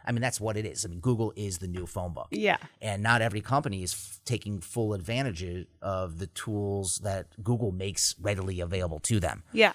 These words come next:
Speaker 1: And that's one of the main things that we leveraged at Allstate and that I'm trying to bring here to American Eagle with some of the customers I'm working with that have brick and mortar locations. We do, you know, a lot of the S E O work to make sure the websites are in good shape, can be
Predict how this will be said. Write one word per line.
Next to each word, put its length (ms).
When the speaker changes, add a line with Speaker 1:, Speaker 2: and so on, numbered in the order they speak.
Speaker 1:
And 120
that's 160
one 100
of 60
the 60
main 180
things 200
that 80
we 100
leveraged 440
at 120
Allstate 520
and 100
that 100
I'm 80
trying 240
to 60
bring 340
here 280
to 360
American 380
Eagle 180
with 140
some 100
of 60
the 80
customers 380
I'm 100
working 280
with 200
that 160
have 200
brick 220
and 80
mortar 400
locations. 680
We 100
do, 260
you 80
know, 120
a 20
lot 140
of 80
the 80
S 180
E 80
O 80
work 300
to 80
make 220
sure 140
the 80
websites 560
are 160
in 180
good 140
shape, 380
can 100
be 280